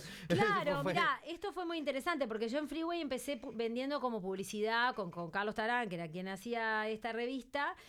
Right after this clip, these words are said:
Speaker 2: y Carlos me dijo, "No servís. No, no estás sirviendo, no estás vendiendo nada, eso es un desastre. ¿Por qué no te dedicás a hacer contenido? <laughs> Que es mejor".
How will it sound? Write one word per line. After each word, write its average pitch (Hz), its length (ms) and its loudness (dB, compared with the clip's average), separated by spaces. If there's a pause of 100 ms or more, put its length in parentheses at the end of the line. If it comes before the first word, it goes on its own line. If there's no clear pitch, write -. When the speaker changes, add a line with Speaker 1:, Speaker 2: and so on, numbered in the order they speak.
(120)
Speaker 2:
y 233 120 -4
Carlos 302 260 0
me 294 60 -2
dijo, 302 200 -4
"No 330 220 -6
servís. 262 800 -8 (520)
No, 233 180 -10
no 254 140 -10
estás 277 240 -10
sirviendo, 175 600 -8
no 226 80 -14
estás 240 200 -12
vendiendo 208 320 -8
nada, 220 400 -6
eso 202 120 -12
es 196 60 -16
un 208 140 -10
desastre. 190 560 -10
¿Por 240 160 -12
qué 320 80 -10
no 392 60 -6
te 320 60 -10
dedicás 214 300 -6
a - 40 -18
hacer 190 160 -10
contenido? 190 480 -6
<laughs> - 180 0
Que 349 80 -2
es 339 80 -2
mejor". 269 400 2